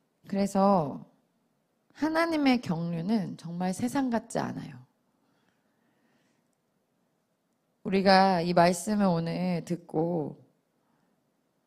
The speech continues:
너무 높은 기준이지만 우리가 이 말씀을 붙들고 하나님 제 마음 가운데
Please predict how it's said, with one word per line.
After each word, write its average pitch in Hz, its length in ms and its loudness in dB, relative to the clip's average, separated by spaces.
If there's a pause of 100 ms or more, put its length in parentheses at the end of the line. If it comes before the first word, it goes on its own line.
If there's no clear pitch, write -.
(140)
너무 180 680 -2 (800)
높은 240 920 -6
기준이지만 151 920 -8 (840)
우리가 170 600 -4
이 180 200 -4
말씀을 170 460 0
붙들고 156 640 -6
하나님 220 400 -2
제 175 180 -4
마음 180 440 -2
가운데 160 720 -6